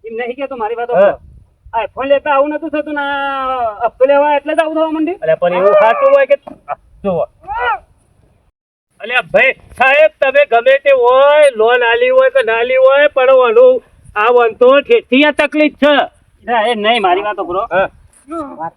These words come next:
Speaker 3: કહું અહીંયા. તમે શાંતિ રાખો, કાકા.
Speaker 1: એ, હા, બોલો.
Speaker 3: જુઓ, હપ્તો કંપનીનો, આપણે તો હે ને નોક-, નોકરીવાળા છીએ, બરોબર?
Speaker 1: હમ હમ.
Speaker 3: આપણે તો મોકલે પણ આપણે હોય ભરાઈ જઈશું અહીંથી એ, એ, એક બેન ત્રણ.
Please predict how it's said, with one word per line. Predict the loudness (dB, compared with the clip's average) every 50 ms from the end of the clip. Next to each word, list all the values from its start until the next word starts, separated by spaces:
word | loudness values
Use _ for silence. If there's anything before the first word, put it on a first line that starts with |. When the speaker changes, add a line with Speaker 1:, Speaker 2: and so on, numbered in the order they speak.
| _
Speaker 3:
કહું | -18 -16 -16
અહીંયા. | -16 -14 -14 -14 -16 -16 _ _ -20 -20 -20 _ _ _ _ _ _ _ _ _ -20 -20 -20 _ _ -12
તમે | -8 -8 -6
શાંતિ | -4 -2 -2 -4 -4 -6 -4
રાખો, | -2 0 0 0 -2 -4
કાકા. | -6 -6 -6 -6 -6 -8 -8 _ _ _ -20 -20 _ _ _ _ _ _ _ _ _ -4
Speaker 1:
એ, | -2 0 0 -2 -4 _ _ _ -20 _ -10
હા, | -8 -6
બોલો. | -6 -6 -6 -8 -12 -16 -16 -8 -2
Speaker 3:
જુઓ, | 0 0 0 0 -2 -6 _ _ _ _ -8 -6
હપ્તો | -6 -6 _ _ -6 -4
કંપનીનો, | -2 0 0 -2 -2 0 0 2 2 2 0 -2
આપણે | -2 -4 -4 -4 -4 -4 -2
તો | -2 0 0
હે | 2 2
ને | 0 0
નોક-, | 0 -2 -2 -2 -4 -4 -2 0
નોકરીવાળા | 0 0 0 0 0 0 0 0 0 0 -2 -4 -6
છીએ, | -8 -10 -12 -8
બરોબર? | -6 -4 -4 -2 0 -2 -2
Speaker 1:
હમ | -2 -2 -2
હમ. | -2 0 -2 -2 -2
Speaker 3:
આપણે | -4 -4 -2 -2 -2 -2
તો | -2 -6
મોકલે | -6 -6 -6 -6 -6 -6 -6 -6
પણ | -6 -8 -8 -6
આપણે | -6 -6 -4 -2
હોય | -2 -2 -2 -4
ભરાઈ | -4 -2 -2 -2 -2
જઈશું | -2 -4 -6 -4 -2 0
અહીંથી | 0 0 0 2 2 2
એ, | 2 2 0 -4 _ _ _ _ _ _ _ _ -2
એ, | -2 -2 -2 0
એક | 2 2 2 4
બેન | 4 2 0 0 -2 -2
ત્રણ. | 0 0 0 0 -2